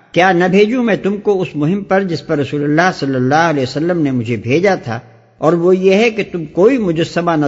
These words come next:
چھوڑو جسے توڑ نہ دو، اور کوئی اونچی قبر نہ چھوڑو جسے زمین کے برابر نہ کر دو،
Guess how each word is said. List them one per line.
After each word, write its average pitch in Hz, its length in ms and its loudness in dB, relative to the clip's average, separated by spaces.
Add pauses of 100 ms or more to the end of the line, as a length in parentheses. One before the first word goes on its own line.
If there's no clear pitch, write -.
چھوڑو 147 300 -4
جسے 160 280 -8 (120)
توڑ 165 220 2
نہ 110 120 -2
دو، 98 220 -6 (520)
اور 160 140 2
کوئی 208 260 4
اونچی 226 340 0
قبر 185 280 2
نہ 170 220 0
چھوڑو 160 320 0
جسے 165 260 -4
زمین 147 380 -2
کے 151 140 -4
برابر 139 380 2
نہ 120 120 -2
کر 110 220 -6
دو، 110 200 -6